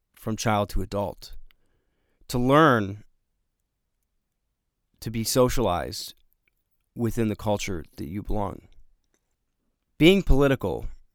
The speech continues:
whether it's getting along with your neighbors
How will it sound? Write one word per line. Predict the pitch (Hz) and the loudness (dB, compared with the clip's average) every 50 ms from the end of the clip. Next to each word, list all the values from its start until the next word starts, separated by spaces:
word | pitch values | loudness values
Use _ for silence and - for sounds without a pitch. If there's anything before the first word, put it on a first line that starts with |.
| _ _ _ _ _ _ _ _ _ _ _ _ _ _ _ _ _ _ _ _ _ _ _ _ _ | _ _ _ _ _ _ _ _ _ _ _ _ _ _ _ _ _ _ _ _ _ _ _ _ _
whether | - 123 120 117 120 113 | 0 2 2 4 4 2
it's | 107 - - - - - - - _ _ _ - 117 | 0 0 -4 -8 -10 -10 -16 -20 _ _ _ -18 -6
getting | 110 139 131 135 135 | -2 2 2 4 4
along | 127 120 120 117 117 113 | 4 4 4 4 2 2
with | 110 107 107 | 0 -2 -4
your | 101 101 | -4 -4
neighbors | 101 104 110 120 127 139 139 147 151 - - - - | -2 -2 -2 -2 -2 -4 -6 -6 -8 -10 -12 -14 -16